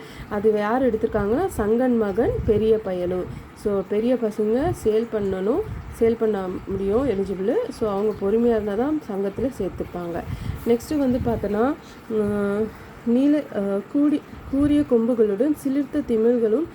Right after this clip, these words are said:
கொண்ட மூன்று எருதுகளை பலர் கூடி விரட்டுவது போல பண்டைய ஓவியம். இது வந்து நீலகிரி மாவட்டம் கோத்தகிரி அருகே உள்ள கரிக்கையூரில் காணப்படுகிறது. இது எப்படி ஞாபகம் வச்சுக்கலாம்னா, நீலகிரி,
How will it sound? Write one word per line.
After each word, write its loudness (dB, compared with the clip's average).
கொண்ட 4
மூன்று 2
எருதுகளை 2
பலர் 0
கூடி 0
விரட்டுவது 2
போல 0
பண்டைய 0
ஓவியம். 0
இது 2
வந்து 4
நீலகிரி 0
மாவட்டம் 0
கோத்தகிரி 2
அருகே 2
உள்ள 4
கரிக்கையூரில் 2
காணப்படுகிறது. -6
இது 0
எப்படி 2
ஞாபகம் 2
வச்சுக்கலாம்னா, -4
நீலகிரி, 2